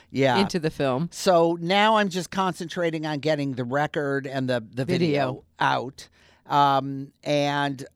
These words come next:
Speaker 1: I never worked on anything that hard in my life. It
Speaker 2: Mm.
Speaker 1: was, uh, we had over five thousand tracks. An
Speaker 2: Oh my
Speaker 1: average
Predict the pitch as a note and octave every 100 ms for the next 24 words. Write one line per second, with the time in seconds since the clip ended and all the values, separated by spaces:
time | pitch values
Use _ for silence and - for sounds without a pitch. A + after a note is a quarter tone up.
0 | - D3 D3+ F3+ E3 C#3+ C#3 - C3+ B2
1 | A#2 A#2 B2 A#2 A2 G#2 A2+ G2 F#2 _
2 | - A2+ G#2+ G#2 F#2+ F#2+ - - F3 C#3
3 | B2+ B2 - _ _ _ - C#3+ C3+ C3+
4 | - C#3+ D#3+ F3 E3 D3 C#3+ - D#3+ E3
5 | F3+ F#3+ E3 D#3 D3 C#3+ - - C#3 B2
6 | C#3+ - - - _ _ _ _ - D3+
7 | B2+ E3+ F#3+ G3 F#3 F3+ D3